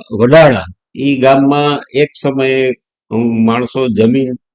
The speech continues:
લેવા નહોતા, ભાડે આપ-, લેવા નહોતા માંગતા, બંજર જમીન હતી, જ્યાં ચેક ડેમમાં પાણી ટકતું નહોતું. એવી જગ્યાએ જે ગીર ગંગા અને તમારા જેવા માણસોનો જ્યારે સહયોગ મળ્યો અને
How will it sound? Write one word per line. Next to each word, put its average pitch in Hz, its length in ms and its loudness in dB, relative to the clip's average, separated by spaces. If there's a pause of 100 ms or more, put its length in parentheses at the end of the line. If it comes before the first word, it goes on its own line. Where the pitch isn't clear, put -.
(160)
લેવા 110 540 4
નહોતા, 120 380 -2
ભાડે 104 340 -4
આપ-, - 360 -4
લેવા 123 420 4
નહોતા 113 340 -2
માંગતા, 104 480 -8 (380)
બંજર 139 460 6
જમીન 113 360 0
હતી, 123 540 -4 (200)
જ્યાં 107 320 -2
ચેક 120 300 -6 (120)
ડેમમાં 117 340 0
પાણી 117 360 -2
ટકતું 117 420 -6
નહોતું. 98 380 -6 (680)
એવી 160 260 6
જગ્યાએ 143 460 2
જે 139 260 2
ગીર 135 240 0
ગંગા 143 360 4
અને 127 420 2
તમારા 131 440 2
જેવા 123 320 4 (240)
માણસોનો 117 600 -2
જ્યારે 113 320 0
સહયોગ 123 420 4
મળ્યો 104 280 0 (560)
અને 113 200 -2